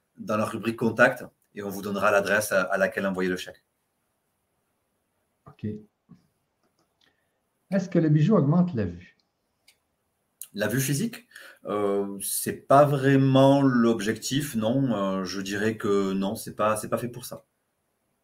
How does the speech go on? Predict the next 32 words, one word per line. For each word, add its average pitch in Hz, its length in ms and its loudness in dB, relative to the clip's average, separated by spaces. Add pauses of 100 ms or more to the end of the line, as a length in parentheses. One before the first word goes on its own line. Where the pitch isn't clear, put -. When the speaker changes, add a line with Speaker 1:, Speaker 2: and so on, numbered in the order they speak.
(680)
Speaker 2:
Ok. - 180 -10 (480)
Speaker 1:
Par - 160 0
contre, 165 160 4
ça 113 100 4
peut 127 120 2
augmenter 120 360 4
la 127 140 4
vue 123 280 2
éthérique 123 500 -2 (140)
parce - 180 -6
que 104 300 0 (600)
ça 110 140 -2
travaille 110 340 4
le 113 80 2
troisième 117 380 2
œil. 98 180 -2
Donc, 90 180 -10
effectivement, 110 640 -2
euh, 98 80 0 (520)
si 110 520 -4
vous 101 160 -6
êtes 101 100 -10
intéressé 107 460 -2
par 120 120 -2
ce - 80 -10
domaine-là, 101 480 2
oui, 113 300 -2
ça - 180 -8
peut 98 140 -6
augmenter 95 400 -2
ce - 320 -6
côté-là. - 540 -2